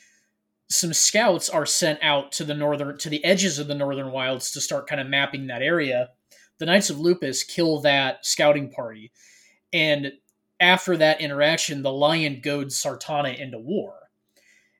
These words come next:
And at the conclusion of, um, the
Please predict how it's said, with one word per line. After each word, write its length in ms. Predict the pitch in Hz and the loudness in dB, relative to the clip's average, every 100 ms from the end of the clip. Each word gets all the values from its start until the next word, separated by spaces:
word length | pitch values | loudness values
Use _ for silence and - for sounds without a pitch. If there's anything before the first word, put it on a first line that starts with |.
| _ | _
And 420 | 175 160 151 143 139 _ _ _ - - | -4 0 0 -2 -8 _ _ _ -20 -4
at 160 | 170 165 | -2 -2
the 80 | 160 | -6
conclusion 960 | - 156 - 185 202 208 190 165 151 | -6 -10 -6 -2 0 0 0 0 -2
of, 840 | 147 151 147 139 135 127 123 - - _ | -2 0 2 2 -2 -6 -12 -18 -20 _
um, 600 | 147 139 131 123 - - _ _ _ _ _ _ _ _ _ _ _ _ _ - | -4 -4 -6 -10 -16 -20 _ _ _ _ _ _ _ _ _ _ _ _ _ -16
the 600 | 156 156 151 147 139 135 | -4 0 0 0 0 -2